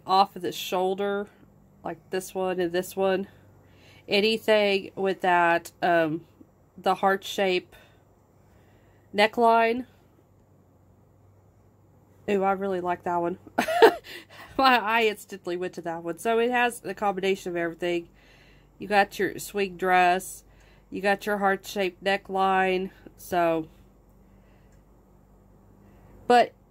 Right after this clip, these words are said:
if you want to know, you know, like, certain styles of vintage, I would go to this site and look. Like, we even have, um, swimwear, vintage styled swim-, swimwear.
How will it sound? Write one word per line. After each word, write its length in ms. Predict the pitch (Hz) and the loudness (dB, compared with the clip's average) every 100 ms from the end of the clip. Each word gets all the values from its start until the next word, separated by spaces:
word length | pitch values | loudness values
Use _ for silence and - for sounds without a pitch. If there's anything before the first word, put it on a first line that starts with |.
| - | -6
if 200 | 262 - | -6 -2
you 140 | 277 | -2
want 220 | 254 277 285 | 0 0 0
to 80 | |
know, 400 | 240 240 240 233 | 2 4 4 4
you 220 | 160 226 233 | 0 -6 -2
know, 340 | 226 226 - - _ _ - - - _ - - - - _ | 0 -2 -4 -12 _ _ -20 -20 -20 _ -20 -20 -20 -20 _
like, 200 | - 233 | -4 -4
certain 440 | - 277 269 240 233 | 4 6 6 4 -6
styles 640 | - - 220 226 220 208 | -4 2 4 4 0 -4
of 240 | - 208 190 | -8 -8 -4
vintage, 600 | 208 208 220 208 190 - - | -6 -4 -2 -2 -4 -6 -2
I 140 | 202 | -2
would 220 | 202 185 | -2 -4
go 180 | 202 196 | -2 -2
to 160 | 190 185 | -4 -6
this 220 | 180 185 | -6 -4
site 520 | - 185 190 190 - - | -2 0 0 -6 -16 -6
and 220 | 190 185 185 | -2 0 2
look. 380 | 175 196 - - - _ _ _ | 2 0 -6 -20 -20 _ _ _
Like, 200 | 190 190 | -6 -4
we 100 | 214 | -4
even 220 | 226 233 214 | 0 0 0
have, 440 | 208 202 196 185 - | 2 2 2 -2 -8
um, 440 | 185 180 165 156 185 - _ - - | -2 0 0 -4 -10 -20 _ -20 -20
swimwear, 760 | - - 190 190 196 196 190 196 | -18 -8 -6 -2 0 2 2 2
vintage 420 | 185 185 190 - | -2 0 -4 -4
styled 360 | - 185 185 175 | -2 2 2 0
swim-, 340 | - 208 196 | -6 -4 -2
swimwear. 1040 | 208 - - - 226 220 220 226 220 220 | -2 -2 -8 0 2 2 2 4 4 2